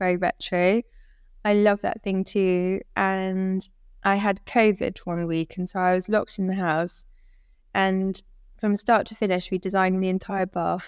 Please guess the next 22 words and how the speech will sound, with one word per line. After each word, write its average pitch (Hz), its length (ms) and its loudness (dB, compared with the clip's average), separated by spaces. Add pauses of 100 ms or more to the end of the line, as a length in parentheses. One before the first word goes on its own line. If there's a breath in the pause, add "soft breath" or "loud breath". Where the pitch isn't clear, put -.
<laughs> - 920 -8
um, 202 320 2
in 208 240 0
one 220 240 4
week. 180 420 0
And 196 300 0
the 202 40 0
most 208 260 -2
amazing 214 400 2
team 185 360 0
put 196 160 -4
it 190 80 2
all 185 120 -4
together. 170 360 0
We've 190 180 -6
got, 180 100 0
you 190 100 2
know, 170 140 0
leopard 175 340 0
print 170 240 -8
carpet 165 640 -2
and 165 260 -4